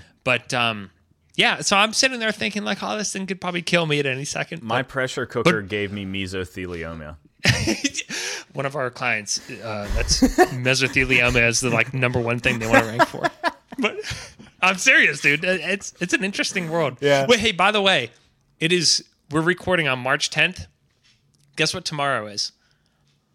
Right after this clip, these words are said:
Speaker 2: March eleventh.
Speaker 1: M-, yes! <laughs>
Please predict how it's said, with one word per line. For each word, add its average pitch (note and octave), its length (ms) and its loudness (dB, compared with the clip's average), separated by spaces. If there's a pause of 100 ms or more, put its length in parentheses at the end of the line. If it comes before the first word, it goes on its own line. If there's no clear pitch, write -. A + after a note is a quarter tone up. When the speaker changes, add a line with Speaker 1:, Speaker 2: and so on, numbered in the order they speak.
Speaker 2:
March G#2+ 320 -4
eleventh. F2+ 460 -4
Speaker 1:
M-, C#3+ 120 -8 (1120)
yes! C#4 680 4 (520)
<laughs> - 140 4